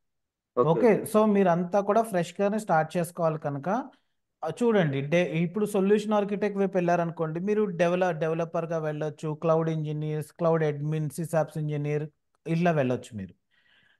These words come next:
Speaker 2: ఓకే, ఇదైతే DevOps ని, of course, ఈ రెండిట్లకి కూడా ఈక్వల్ డిమాండే ఉంటుంది, అట్లా ఏం లేదు. జాబ్ రోల్స్ ప్రకారం కూడా పెద్ద ప్ర-, డిఫరెన్స్, ప్రాబ్లమాటిక్ ఏమి ఉండదండి. మీరు ఇక్కడ టూల్స్ నేర్చుకుంటారు, అక్కడ సర్వీసెస్ మీద ఎక్కువ కాన్సన్ట్రేట్ చేస్తారు.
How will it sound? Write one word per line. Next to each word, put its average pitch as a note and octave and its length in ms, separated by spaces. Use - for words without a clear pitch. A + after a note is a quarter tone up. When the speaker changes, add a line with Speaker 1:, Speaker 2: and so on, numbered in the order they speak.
Speaker 2:
ఓకే, G#3+ 180
ఇదైతే G#3+ 440
DevOps F#3+ 520
ని, F#3+ 80
of C#3 140
course, G3+ 160
ఈ E3 40
రెండిట్లకి E3+ 580
కూడా G3+ 220
ఈక్వల్ F#3 420
డిమాండే E3 440
ఉంటుంది, D#3+ 320
అట్లా C3+ 240
ఏం C3 120
లేదు. C#3 380
జాబ్ E3+ 440
రోల్స్ A#3+ 260
ప్రకారం A3 420
కూడా G#3+ 200
పెద్ద F#3 320
ప్ర-, G3 220
డిఫరెన్స్, E3+ 560
ప్రాబ్లమాటిక్ F#3 640
ఏమి F3 200
ఉండదండి. C#3 540
మీరు D#3 220
ఇక్కడ D3 280
టూల్స్ F#3 440
నేర్చుకుంటారు, F3 500
అక్కడ G3 180
సర్వీసెస్ E3 540
మీద E3+ 120
ఎక్కువ D3+ 200
కాన్సన్ట్రేట్ C3+ 520
చేస్తారు. G#2 460